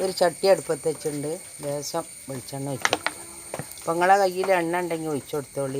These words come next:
എൻ്റെ കയ്യിൽ എണ്ണ ഇല്ല, അതുകൊണ്ട് ഞാൻ വെളിച്ചെണ്ണയാണ് ടേസ്റ്റ്. പക്ഷേ ഇത് വെളിച്ചെ-,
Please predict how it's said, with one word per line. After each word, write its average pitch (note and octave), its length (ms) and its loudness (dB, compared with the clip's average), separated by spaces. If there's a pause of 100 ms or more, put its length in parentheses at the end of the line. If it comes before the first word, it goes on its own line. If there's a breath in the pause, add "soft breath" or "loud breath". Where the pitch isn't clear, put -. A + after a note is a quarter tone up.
എൻ്റെ C3+ 280 -4
കയ്യിൽ C#3+ 260 -4 (120)
എണ്ണ C3+ 160 -2 (140)
ഇല്ല, A#2+ 200 -6 (140)
അതുകൊണ്ട് C3+ 400 -2
ഞാൻ C#3+ 180 -2 (100)
വെളിച്ചെണ്ണയാണ് F3 880 0 (140)
ടേസ്റ്റ്. D3+ 400 2 (120)
പക്ഷേ D#3 280 -2 (800)
ഇത് E3+ 180 -4
വെളിച്ചെ-, G3+ 420 4